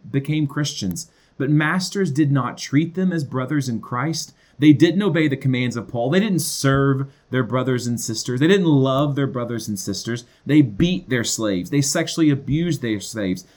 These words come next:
They threatened their slaves. They did not treat them with respect. Worship was segregated.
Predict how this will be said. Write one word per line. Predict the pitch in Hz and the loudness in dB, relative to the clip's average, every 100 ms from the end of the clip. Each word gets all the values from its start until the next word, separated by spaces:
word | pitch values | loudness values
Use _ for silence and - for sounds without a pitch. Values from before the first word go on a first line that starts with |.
| - | 0
They | 143 | 2
threatened | 143 - 156 175 180 165 | 2 2 2 2 2 0
their | 127 107 | 0 -2
slaves. | - 104 87 87 | -4 -6 -4 0
They | |
did | 151 196 | 2 2
not | 185 - | 0 -2
treat | - 170 151 | 0 2 2
them | 147 | -2
with | 131 - | -2 -4
respect. | - - 180 170 - _ _ | -10 -6 -4 -4 -8 _ _
Worship | 123 139 175 180 170 139 | -2 2 2 0 -4 -2
was | 131 | -4
segregated. | - - 156 143 135 113 104 82 82 | -4 -2 -2 2 2 2 -2 -2 -10